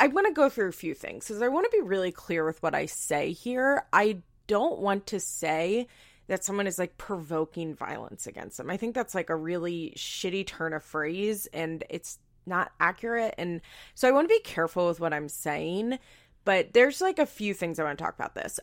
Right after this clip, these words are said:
Oh, and we know this was done kind of spitefully because just that week, Kale had posted, apparently, I didn't see it, but this is what I, this is what I hear,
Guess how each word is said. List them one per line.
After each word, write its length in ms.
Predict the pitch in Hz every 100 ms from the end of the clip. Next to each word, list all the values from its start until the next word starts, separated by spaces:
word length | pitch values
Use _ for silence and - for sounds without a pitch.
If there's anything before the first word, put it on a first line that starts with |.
| -
Oh, 200 | 214 -
and 160 | 247
we 120 | 269
know 140 | 269 269
this 200 | 320 320
was 160 | 277
done 200 | 208 190
kind 220 | 185 180 160
of 80 |
spitefully 520 | - 180 185 - 165 165
because 360 | 160 190 165
just 320 | - 202 214
that 180 | 208 156
week, 240 | 175 156 -
Kale 220 | 185 170
had 180 | 170 156
posted, 520 | - 175 - 151 143
apparently, 440 | 156 160 104 139
I 120 | 165 196
didn't 180 | 175
see 160 | - 117
it, 120 | 73
but 200 | - 92 - _ _ _ _
this 200 | 185 -
is 140 | 175
what 140 | 147 -
I, 160 | 135 165 - _
this 180 | 240 220
is 100 | 196
what 120 | 180
I 60 | 151
hear, 460 | - 170 95 -